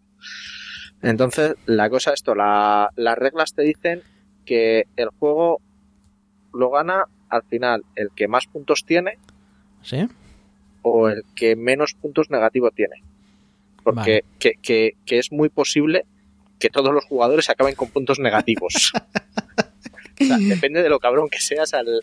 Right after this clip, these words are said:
Speaker 1: al elegirlo
Speaker 2: Al elegir el objetivo, ¿no?
Speaker 1: los objetivos. Y claro, luego hay otro que, que es, eh, uno de los objetivos es, eh, solo puntúas por cada,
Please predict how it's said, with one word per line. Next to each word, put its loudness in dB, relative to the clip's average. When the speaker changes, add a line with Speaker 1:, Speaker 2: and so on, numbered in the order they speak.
Speaker 1:
al -2
elegirlo 0
Speaker 2:
Al 2
elegir 0
el 2
objetivo, -2
¿no? -6
Speaker 1:
los -4
objetivos. -6
Y -20
claro, 0
luego 0
hay 4
otro 2
que, 2
que 0
es, -2
eh, -2
uno -2
de 2
los -2
objetivos 0
es, -2
eh, 2
solo 2
puntúas 0
por -4
cada, 0